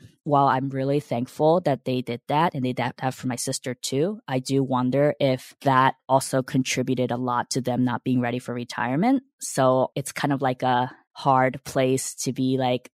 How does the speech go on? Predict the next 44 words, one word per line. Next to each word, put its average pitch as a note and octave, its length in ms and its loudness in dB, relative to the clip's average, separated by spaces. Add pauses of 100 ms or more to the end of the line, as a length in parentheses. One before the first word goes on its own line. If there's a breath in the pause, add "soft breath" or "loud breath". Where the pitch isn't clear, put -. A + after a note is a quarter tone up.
"They C3+ 100 2
did B2+ 240 0
this C3 220 -2
for D3 120 2
us D3 140 2
because C3 380 -6
they B2 140 -4
thought A#2 280 -4
this - 140 -8
is B2 140 -6
the B2 100 -2
best - 360 -4
thing B2+ 200 -6
to - 140 -8
do." D3 400 4 (340 loud breath)
And B2 180 0
I A#2 40 -2
really B2+ 320 -2
appreciate C3+ 500 -2
it. - 20 -10
It C3+ 100 -12
really C#3 240 2
gave B2+ 240 -4
me B2+ 160 -2
a A#2+ 60 -6
big B2 240 -8
start - 340 0 (420)
to B2+ 100 -8
be B2+ 100 0
able B2 140 -2
to - 160 -8
work C3 260 4
for B2+ 140 -2
very B2+ 240 0
little B2+ 200 -2
money. C#3 420 2 (120)
But C3 240 2 (840 loud breath)
if C#3+ 200 -2
they C#3 100 4
had B2+ 400 0 (160)
put - 160 -4
that B2+ 140 2
in A#2+ 80 2
retirement, B2+ 680 2